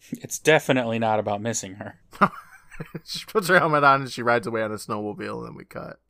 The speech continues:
Speaker 1: She wants the thrill of finding her. She wants to be the local hero. <laughs> That's what she wants. <laughs> Now Kurt is getting out of a truck. Um, you know what? I might accidentally call him Kurt a couple of times 'cause I didn't quite hear his name.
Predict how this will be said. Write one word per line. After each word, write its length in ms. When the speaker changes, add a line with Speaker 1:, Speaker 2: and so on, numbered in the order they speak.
Speaker 1:
She 160
wants 220
the 100
thrill 460
of 80
finding 460
her. 180
She 120
wants 180
to 60
be 120
the 100
local 380
hero. 500
<laughs> 100
That's 280
what 160
she 180
wants. 600
<laughs> 60
Now 260
Kurt 460
is 140
getting 260
out 140
of 80
a 40
truck. 500
Um, 440
you 80
know 100
what? 300
I 140
might 260
accidentally 480
call 260
him 160
Kurt 460
a 80
couple 240
of 80
times 640
'cause 320
I 100
didn't 220
quite 220
hear 160
his 120
name. 300